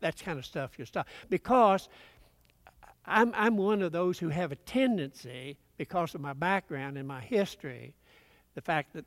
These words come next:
I had uncles in the Second World War, brothers in, in the, uh, in, both in Korea and Vietnam.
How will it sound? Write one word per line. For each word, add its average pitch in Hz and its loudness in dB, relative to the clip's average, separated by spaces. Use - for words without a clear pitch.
I 135 -6
had 139 -6
uncles 160 -6
in 151 -8
the 143 -8
Second 160 -6
World 147 -8
War, 143 -8
brothers 147 -6
in, 139 -10
in 147 -8
the, 127 -10
uh, 123 -12
in, 143 -12
both 160 -8
in 143 -6
Korea 147 -6
and 135 -8
Vietnam. 143 -10